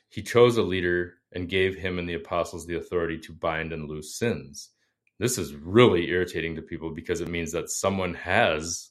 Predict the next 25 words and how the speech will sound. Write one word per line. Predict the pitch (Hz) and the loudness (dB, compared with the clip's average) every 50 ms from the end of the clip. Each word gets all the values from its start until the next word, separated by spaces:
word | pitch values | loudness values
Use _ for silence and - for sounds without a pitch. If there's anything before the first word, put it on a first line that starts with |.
| _ _ | _ _
authority | - - - - 87 80 78 76 78 78 69 | -12 -8 -4 -2 0 0 0 -2 -2 -4 -4
and | 64 82 | -4 -6
it's | 80 78 - | -8 -8 -6
not | 85 85 90 85 - | -4 -2 -2 -2 -2
them. | 90 87 80 76 78 87 98 - _ _ - _ _ _ _ - | 0 0 0 0 -2 -4 -6 -10 _ _ -20 _ _ _ _ 0
And | 101 101 98 95 | 2 2 2 2
the | 90 | 2
reason | 87 98 107 107 104 101 98 | 4 4 4 4 4 0 -2
we | 92 92 | -2 -4
dislike | 85 90 87 - - 92 92 98 95 - | -4 -6 -6 -6 0 2 2 2 2 0
the | 95 87 | 0 0
idea | 82 82 87 85 | 0 0 -2 -4
is | 82 | -4
because | 80 82 - - 92 82 78 | -6 -10 -6 -4 -4 -4 -4
we, | 78 90 117 123 107 95 92 98 98 - _ _ _ _ _ _ _ | -2 0 2 2 2 2 0 -4 -6 -8 _ _ _ _ _ _ _
each | 107 123 123 123 | 0 0 4 4
of | 107 - 90 | 2 2 4
us, | 82 87 87 - - - - _ | 0 0 0 -4 -8 -12 -16 _
wants | 82 87 95 101 107 104 - | -2 0 2 2 2 0 -4
to | - 95 | -6 -8
be | 82 92 90 90 90 90 87 | -8 -6 -6 -4 -4 -6 -6
the | 80 87 | -8 -12
king | - - 87 73 - 55 - _ _ _ _ _ _ _ _ _ _ _ _ _ _ _ _ | -10 -8 -8 -8 -8 -12 -20 _ _ _ _ _ _ _ _ _ _ _ _ _ _ _ _
or | - 87 | -6 -6
queen. | 87 - - 78 69 60 58 - | -6 -6 -6 -8 -8 -8 -12 -16